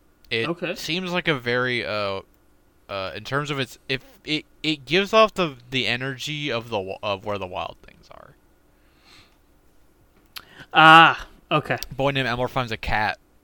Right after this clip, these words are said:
Speaker 1: and the cat tells him about a wild island. And Elmer goes and escapes on a ship disguising himself. Um, once he's there, he faces challenges, including seven tigers, some wild boars. He has to walk across crocodiles ac-,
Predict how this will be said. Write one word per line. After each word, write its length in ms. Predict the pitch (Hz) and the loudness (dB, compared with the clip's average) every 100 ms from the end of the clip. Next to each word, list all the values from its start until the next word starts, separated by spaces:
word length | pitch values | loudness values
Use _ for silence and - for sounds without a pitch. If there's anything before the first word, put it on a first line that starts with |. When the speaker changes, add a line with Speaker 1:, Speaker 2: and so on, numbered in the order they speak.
| _ - | _ -14
Speaker 1:
and 180 | 110 | -14
the 40 | 98 | -10
cat 280 | - 110 - | -6 -6 -4
tells 280 | 117 104 | -6 -6
him 120 | 110 98 | -10 -10
about 200 | 98 92 | -8 -6
a 60 | |
wild 580 | 95 117 156 160 147 131 | -2 6 8 8 6 2
island. 640 | 104 120 107 98 90 90 - | 2 0 -2 -8 -12 -16 -12
And 40 | |
Elmer 220 | 104 110 | -10 -10
goes 280 | 107 107 107 | -8 -8 -8
and 120 | 113 | -10
escapes 460 | 101 - 127 110 - | -12 -8 -6 -6 -8
on 80 | 107 | -12
a 40 | |
ship 360 | - - 123 - | -10 -6 -6 -8
disguising 720 | 107 - 101 104 104 107 101 | -12 -6 -4 -4 -6 -12 -14
himself. 720 | 104 - 107 101 101 - - - - - - - _ _ _ 98 | -14 -10 -6 -6 -6 -14 -20 -20 -20 -20 -20 -20 _ _ _ -8
Um, 520 | 98 95 95 95 - - | -6 -6 -8 -12 -20 -14
once 220 | 113 - | -12 -10
he's 180 | 117 - | -10 -4
there, 180 | 113 110 | -2 -2
he 120 | 113 | -4
faces 420 | 110 104 107 98 | -6 -8 -10 -8
challenges, 640 | - 120 117 117 113 107 | -2 0 -2 -4 -10 -12
including 420 | 107 101 117 104 98 | -14 -14 -12 -8 -8
seven 420 | - 120 107 104 | -4 -4 -4 -10
tigers, 680 | - 117 117 117 113 113 - | -2 -2 -2 -4 -6 -6 -10
some 160 | 95 | -8
wild 320 | 95 95 98 | -4 -4 -6
boars. 760 | 110 104 107 107 104 110 110 104 - - - | -8 -6 -4 -6 -6 -8 -10 -12 -12 -20 -12
He 60 | 110 | -10
has 80 | |
to 80 | 107 | -8
walk 320 | 101 104 101 | -6 -4 -4
across 440 | 110 - 104 101 - | -8 -4 -4 -4 -8
crocodiles 680 | - 117 107 107 104 104 | -4 -4 -4 -4 -4 -4
ac-, 80 | 104 | -6